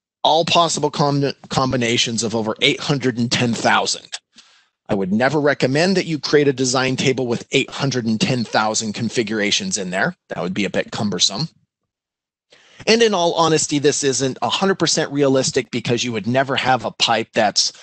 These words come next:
you know, twenty-four inches in diameter that's an inch long. So yes, there are some, uh, some configurations that don't make sense, but you can see how quickly something that seems very simple could be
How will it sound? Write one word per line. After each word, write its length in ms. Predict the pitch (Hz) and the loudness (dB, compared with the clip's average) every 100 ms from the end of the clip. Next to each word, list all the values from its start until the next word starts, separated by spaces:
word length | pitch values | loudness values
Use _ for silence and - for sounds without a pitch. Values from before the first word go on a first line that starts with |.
| - - - | -20 -20 -12
you 100 | - | -6
know, 120 | 104 - | -4 -4
twenty-four 540 | - - 175 160 156 143 | -2 2 2 2 2 2
inches 380 | 143 143 139 139 | 2 0 0 0
in 140 | 123 | 0
diameter 680 | 113 113 160 190 120 113 113 - _ _ _ _ - | 2 2 2 2 2 0 -4 -10 _ _ _ _ 0
that's 200 | 127 - | 2 0
an 140 | 123 | 0
inch 340 | 135 123 - | 0 0 0
long. 360 | 113 107 82 - - _ _ - | 0 0 -2 -6 -16 _ _ -4
So 180 | 131 95 | -4 -2
yes, 400 | 160 151 143 - | 2 2 2 0
there 260 | 147 139 | 2 2
are 220 | 131 127 120 | 2 0 0
some, 400 | - 120 117 117 | -2 -2 -2 -2
uh, 260 | 110 101 - _ _ _ _ - | -2 -4 -8 _ _ _ _ -4
some 180 | - 147 | -2 0
configurations 800 | 151 139 139 131 123 117 127 120 | -2 -2 -2 0 0 -2 -4 -4
that 180 | 101 101 | -6 -4
don't 200 | 120 - | -4 -4
make 220 | 104 - | -4 -4
sense, 460 | - 139 180 - - - | -2 -2 -4 -8 -6 -2
but 220 | 165 156 | -2 -2
you 80 | 147 | -4
can 160 | 143 | -2
see 240 | - 165 147 | -4 -4 -6
how 340 | - 160 165 | -4 -4 -4
quickly 600 | - - 269 - 160 147 | -8 -8 -6 0 0 0
something 460 | - 151 147 160 135 | -2 -4 -2 -2 -2
that 140 | 127 | -2
seems 300 | - 151 127 | -4 -4 -4
very 260 | 147 135 123 | -2 -2 -2
simple 680 | - - 247 - 135 123 - - _ _ - | -4 -4 -2 0 0 -2 -6 -20 _ _ -4
could 160 | 147 | -2
be 400 | 123 143 135 127 | 2 0 0 -4